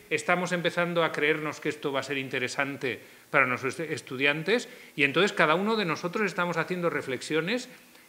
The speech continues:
que nos van a servir en positivo para que los conocimientos, porque en el, en el fondo nuestra, nuestro objetivo es que mis alumnos aprendan lo más posible de, de mi asignatura,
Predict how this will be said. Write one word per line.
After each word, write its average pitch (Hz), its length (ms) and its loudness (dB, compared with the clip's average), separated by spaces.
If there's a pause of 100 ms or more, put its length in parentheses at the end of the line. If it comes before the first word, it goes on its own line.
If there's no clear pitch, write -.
que 151 160 6
nos 143 220 0
van 147 200 0
a 185 380 6
servir 165 400 0
en 127 120 2
positivo 160 720 -2 (360)
para 139 320 6
que 135 320 4
los 131 180 -2
conocimientos, 143 960 -2 (180)
porque 147 240 4
en 120 140 4
el, 131 180 4
en 135 120 0
el 127 60 -2
fondo 226 520 -2 (320)
nuestra, 156 340 4 (200)
nuestro 156 240 2
objetivo 190 400 -2
es 254 100 -2
que 240 420 2 (260)
mis 160 600 0
alumnos 240 640 2 (200)
aprendan 208 580 6
lo 170 100 6
más 202 220 4
posible 208 500 0
de, 180 400 0
de 160 80 0
mi 156 100 -2
asignatura, 151 760 -4